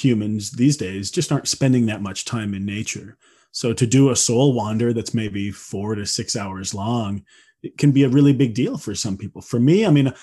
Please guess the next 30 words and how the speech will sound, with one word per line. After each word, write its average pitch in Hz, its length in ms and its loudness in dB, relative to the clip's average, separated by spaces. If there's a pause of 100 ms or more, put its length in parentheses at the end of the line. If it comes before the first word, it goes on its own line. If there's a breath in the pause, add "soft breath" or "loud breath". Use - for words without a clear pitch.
(300 loud breath)
I'm 160 140 4
out 139 200 0
there 135 280 2
all, 135 400 0
all 127 120 0
day 131 300 0
often. 107 520 -4
I 113 220 -6
was 113 220 -4
just, 117 240 -10
last 139 260 0
week, 165 140 2
I 113 100 -2
was 107 120 -4
out 110 180 -6
there 110 160 -8
all 120 200 0
week 127 280 2
with 110 140 -8
my 101 140 -8
son 117 420 -2
and, 107 180 -6
and 107 160 -8
with 110 120 -6
a 104 40 -8
good 110 220 -8
friend. 123 360 -6
And 113 100 -10
so, 131 360 -2 (720 soft breath)
um, 117 400 -4